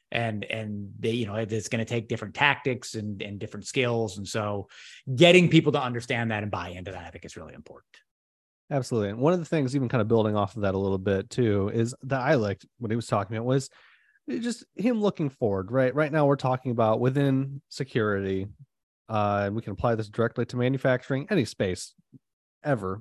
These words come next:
Speaker 2: but specifically within this context, right? 'Cause we're dealing with issue A, issue B, issue C.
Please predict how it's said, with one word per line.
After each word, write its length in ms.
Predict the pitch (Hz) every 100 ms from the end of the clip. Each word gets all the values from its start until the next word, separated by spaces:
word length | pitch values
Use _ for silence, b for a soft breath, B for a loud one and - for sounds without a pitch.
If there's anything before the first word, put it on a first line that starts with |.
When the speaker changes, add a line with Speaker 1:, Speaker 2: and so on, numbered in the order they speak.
| -
Speaker 2:
but 240 | 139 120 147 - -
specifically 420 | - 175 160 151
within 180 | 131 127
this 80 | 120
context, 480 | - 113 113 101 -
right? 200 | 117 117
'Cause 400 | _ _ - 175
we're 60 |
dealing 320 | 156 156 143 139
with 400 | 123 120 113 123 -
issue 380 | 143 - 139 139
A, 380 | 135 143 147 151
issue 220 | 131 127
B, 300 | 110 117 113
issue 240 | 104 - 92
C. 400 | - - -